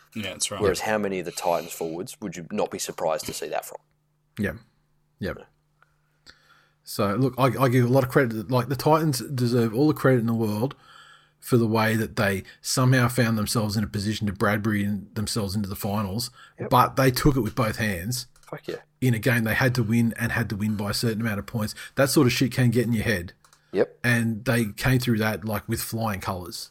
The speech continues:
Speaker 2: Yeah.
Speaker 3: But this is not, a, you know, this is not a Warriors team that's getting people sent to the sin bins. Well, I mean, I say that knowing that
Speaker 2: Radley.
Speaker 3: Victor Radley may
Speaker 2: Yeah.
Speaker 3: spend time in the sin bin. I mean, <laughs> apparently he's changed though. Apparently the attitude's changed this time.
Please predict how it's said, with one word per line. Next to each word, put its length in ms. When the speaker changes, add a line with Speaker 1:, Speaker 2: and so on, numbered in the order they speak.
Speaker 2:
Yeah. 100
Speaker 3:
But 240
this 180
is 120
not, 140
a, 180
you 100
know, 140
this 140
is 60
not 120
a 60
Warriors 420
team 320
that's 220
getting 240
people 260
sent 240
to 60
the 80
sin 260
bins. 340
Well, 160
I 40
mean, 140
I 40
say 240
that 200
knowing 420
that 100
Speaker 2:
Radley. 300
Speaker 3:
Victor 160
Radley 340
may 120
Speaker 2:
Yeah. 60
Speaker 3:
spend 300
time 280
in 60
the 60
sin 320
bin. 140
I 80
mean, 240
<laughs> 680
apparently 420
he's 140
changed 400
though. 200
Apparently 500
the 160
attitude's 400
changed 320
this 120
time. 320